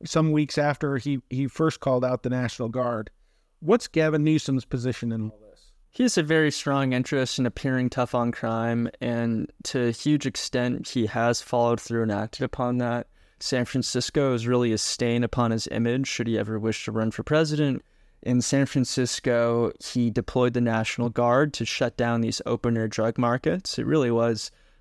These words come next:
Speaker 2: quite a scene that existed in San Francisco before this. You could go out onto the middle of the street and people are just hawking drugs. You can buy your fentanyl, you can buy your heroin, whatever you need. It was easily available and,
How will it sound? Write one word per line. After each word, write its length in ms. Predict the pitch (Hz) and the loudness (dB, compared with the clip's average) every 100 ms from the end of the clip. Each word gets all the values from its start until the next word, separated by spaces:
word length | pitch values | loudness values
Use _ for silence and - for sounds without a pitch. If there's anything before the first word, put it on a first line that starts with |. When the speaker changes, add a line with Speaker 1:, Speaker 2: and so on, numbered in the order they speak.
| _ | _
Speaker 2:
quite 500 | - - 135 127 127 - | -18 0 4 4 2 -2
a 320 | 117 120 113 | 0 2 2
scene 760 | 113 - 135 131 135 117 117 - | 0 0 4 6 6 4 2 0
that 160 | - 117 | 0 2
existed 500 | 117 - 120 - 113 | 2 0 0 0 2
in 120 | 120 | 0
San 240 | 113 117 110 | 2 0 0
Francisco 520 | 123 - 120 - 110 | -4 -2 -2 0 0
before 360 | 104 - 120 | -2 -2 0
this. 260 | 131 92 - | 0 -4 -4
You 140 | 117 | -4
could 260 | - 123 110 - _ _ - | -2 -4 -4 -10 _ _ -6
go 260 | - 127 143 | 0 4 4
out 380 | 127 127 147 - | 4 4 2 0
onto 240 | 123 123 | -4 -4
the 100 | - | -2
middle 180 | 117 120 | 0 0
of 60 | 131 | 0
the 80 | 135 | -2
street 640 | - - 113 120 143 - _ | -4 -2 0 2 0 -2 _
and 240 | - 117 113 | -2 -2 0
people 340 | 120 117 127 | -2 0 0
are 80 | 117 | 0
just 200 | 120 - | 0 -4
hawking 520 | - 113 - 131 127 | -4 -4 -2 0 0
drugs. 460 | 123 113 107 147 131 | 2 2 2 0 -2
You 100 | 117 | -4
can 140 | 120 | -2
buy 280 | 110 107 117 | -2 0 2
your 140 | 117 | 0
fentanyl, 640 | 117 110 113 - 110 110 107 | 0 -2 -2 -2 -4 -2 -2
you 80 | 110 | -2
can 160 | 117 | -2
buy 220 | 110 110 | 2 2
your 140 | 117 107 | 2 0
heroin, 600 | 113 110 110 113 - 110 | -2 -2 -4 -6 -6 -2
whatever 320 | 117 117 117 | 2 2 2
you 160 | 117 120 | 2 2
need. 480 | 110 101 101 113 - _ _ _ | 2 0 -2 -6 -10 _ _ _
It 80 | - | -4
was 160 | 123 120 | 0 2
easily 420 | 127 127 135 131 | 2 4 2 2
available 720 | 120 120 120 127 143 151 - | 2 2 2 2 2 2 0
and, 540 | - 123 127 127 123 | -2 -2 0 0 0